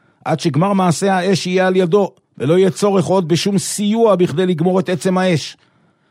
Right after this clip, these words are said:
ורק אחרי שהאש עצמה נגמרה ונעשתה, חייב הוא גם אם הרוח הוליכה אותה למקום אחר." ודרשו זאת מהפסוק המבעיר את הבעירה,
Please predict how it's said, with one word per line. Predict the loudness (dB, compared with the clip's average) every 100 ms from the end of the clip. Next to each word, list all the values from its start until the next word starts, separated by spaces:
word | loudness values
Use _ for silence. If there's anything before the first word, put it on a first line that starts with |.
| -14
ורק | -4 -2 0
אחרי | 0 0 0
שהאש | 0 0 0 -2
עצמה | -4 -2 0
נגמרה | 0 2 2 2 0 -2 -6 _ _ _ _ -6
ונעשתה, | -2 0 -2 -2 0 2 2 -2 _ _ _ -16
חייב | -8 0 2 4 2 0
הוא | 0 2 0 -2 -2
גם | 2 2 0
אם | 0
הרוח | 0 2 2 0 0
הוליכה | 2 2 0 0
אותה | 0 2
למקום | 0 0 0 0
אחר." | 0 -2 -6 -10 _ _ _ _ _ _ _ _ _ _ _ _
ודרשו | -8 -4 -2 0 0
זאת | 0 0
מהפסוק | -2 0 -2 0 -2 -2 -10 -16 -2
המבעיר | 0 2 0 0 0 0
את | 0
הבעירה, | 0 0 0 0 0